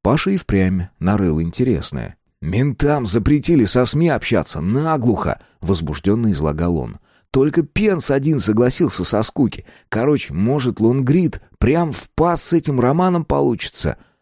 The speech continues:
Он ткнул в экран. "Маньяк был! У нас прямо! Серьёзный! Одиннадцать подтверждённых трупов". "Ого, а не подтверждённых?" "Кто ж знает?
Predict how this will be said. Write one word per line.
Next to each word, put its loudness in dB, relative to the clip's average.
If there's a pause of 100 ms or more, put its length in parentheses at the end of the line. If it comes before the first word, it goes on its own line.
(180)
Он 0
ткнул 0
в 2
экран. -2 (200)
"Маньяк 0
был! 0 (120)
У 0
нас 0
прямо! 0
Серьёзный! -2 (220)
Одиннадцать 0
подтверждённых 0
трупов". 0 (420)
"Ого, 4 (380)
а 2
не 2
подтверждённых?" 0 (360)
"Кто 4
ж 0
знает? 2